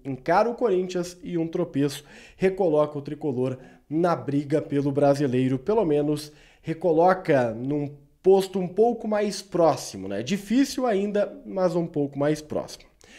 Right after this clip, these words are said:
O ambiente foi extremamente leve depois do resultado, muita festa no vestiário.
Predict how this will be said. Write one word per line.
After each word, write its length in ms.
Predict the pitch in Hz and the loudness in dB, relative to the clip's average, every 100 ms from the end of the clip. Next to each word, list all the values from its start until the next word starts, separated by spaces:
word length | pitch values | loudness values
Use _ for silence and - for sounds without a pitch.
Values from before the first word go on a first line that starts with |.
| - - | -20 0
O 100 | 196 | 4
ambiente 380 | 233 247 240 240 | 6 8 6 6
foi 160 | 226 | 2
extremamente 680 | 214 - 214 262 254 214 208 | 2 4 6 6 6 2 0
leve 320 | 190 160 208 | 0 4 2
depois 440 | 208 180 175 170 151 | 2 -2 0 -2 -2
do 80 | 151 | -4
resultado, 580 | 156 135 123 165 202 | -6 -6 -2 0 2
muita 320 | 180 233 240 185 | 2 -2 0 0
festa 340 | 180 175 165 | 2 0 0
no 80 | 151 | 0
vestiário. 720 | 147 139 - 120 156 185 | 0 -2 0 6 8 8